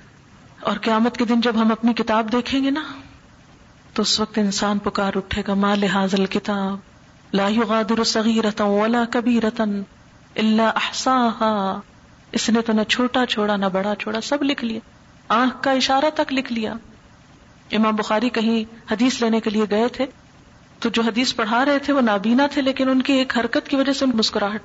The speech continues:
ان کے منہ پہ آ گئی، جس کو انہوں نے یہ سمجھا کہ شاید یہ ان کے خلاف جاتی ہے میری مسکراہٹ،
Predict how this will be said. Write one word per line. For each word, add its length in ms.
ان 100
کے 120
منہ 140
پہ 140
آ 100
گئی، 160
جس 200
کو 100
انہوں 180
نے 100
یہ 160
سمجھا 340
کہ 100
شاید 320
یہ 160
ان 80
کے 100
خلاف 340
جاتی 300
ہے 60
میری 200
مسکراہٹ، 480